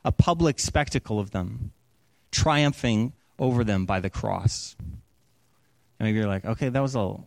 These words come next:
lot of weird stuff. You talked about circumcision. You talked about," why did you pick this passage? You'll find out.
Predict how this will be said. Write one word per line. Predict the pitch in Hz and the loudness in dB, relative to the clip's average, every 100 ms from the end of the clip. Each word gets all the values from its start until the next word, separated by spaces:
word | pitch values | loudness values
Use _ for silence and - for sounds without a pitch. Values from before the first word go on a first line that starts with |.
| - | -8
lot | 104 110 | -4 -2
of | 95 92 _ _ _ _ | -2 -6 _ _ _ _
weird | 104 104 104 | -4 -4 -4
stuff. | - 110 101 | -4 -2 -2
You | 92 | -2
talked | - 104 | -2 -2
about | 101 | -6
circumcision. | - 123 113 90 - 143 139 151 147 147 - | -4 -4 -2 -4 -2 -4 -2 -2 -2 -6 -10
You | |
talked | - 120 - | -8 -8 -6
about," | - 101 - _ _ _ _ _ - | -6 -6 -6 _ _ _ _ _ -8
why | 120 | -4
did | 143 | -2
you | 143 | -2
pick | - 147 | -4 -6
this | 135 - - | -8 -12 -8
passage? | - 127 - 110 _ _ - _ _ _ _ _ _ _ | -6 -6 -6 -12 _ _ -20 _ _ _ _ _ _ _
You'll | - 107 | -4 -2
find | 117 120 123 | -2 -2 -2
out. | 120 147 | -4 -6